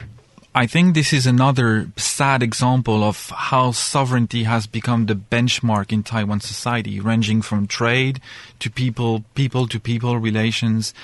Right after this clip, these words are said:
educational exchanges, and diplomacy. This, the show used to be the most prestigious and respected film awards in the Chinese-speaking film industry.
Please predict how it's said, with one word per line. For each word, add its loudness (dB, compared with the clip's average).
educational 2
exchanges, 0
and 0
diplomacy. -4
This, 0
the 0
show 4
used 2
to 2
be 4
the 4
most 4
prestigious 2
and 4
respected 2
film 2
awards 2
in 4
the 4
Chinese-speaking 0
film 2
industry. 0